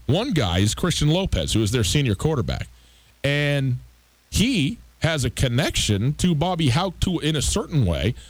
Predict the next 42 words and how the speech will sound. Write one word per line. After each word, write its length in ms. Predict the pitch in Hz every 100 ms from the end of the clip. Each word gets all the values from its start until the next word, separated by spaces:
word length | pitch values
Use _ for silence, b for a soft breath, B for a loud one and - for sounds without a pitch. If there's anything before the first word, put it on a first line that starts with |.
| B B
uh, 160 | 143
going 380 | 143 170 190 165
back 260 | 117 185 185
to 100 | 170
the 100 | 135
time 320 | - 160 160
when 200 | 160 147
Bobby 240 | 151 160
Hauck 160 | 151 156
was 120 | 147
at 80 | 156
U 140 | 165
N 60 | 165
L 120 | 156
V, 300 | 147 254 104 -
because 240 | 110 135
at 80 | 123
that 220 | 139 262 -
time 320 | 143 131 165
he 160 | 139
was 280 | 147 147 117 B B - 151
an 100 | 143
up-and-coming 680 | 175 180 160 139 - 175 160
high 260 | 123 - 226
schooler 440 | - - 127 123
in 120 | 135
Henderson, 560 | 110 165 196 170 - 143
Nevada, 500 | 127 117 196 131 104 - B B B
and 460 | 147 190 156 147 208 - -
Bobby 260 | 139 165 139
Hauck 240 | 170 254 - -
was 180 | 160
aware 320 | 160 151 214 247
of 80 |
this 180 | 123 117
kid. 240 | - 147 151 B B -
Here's 160 | 160
what 100 | 151
he 60 | 151
had 120 | 151
to 60 | 127
say 300 | 185 151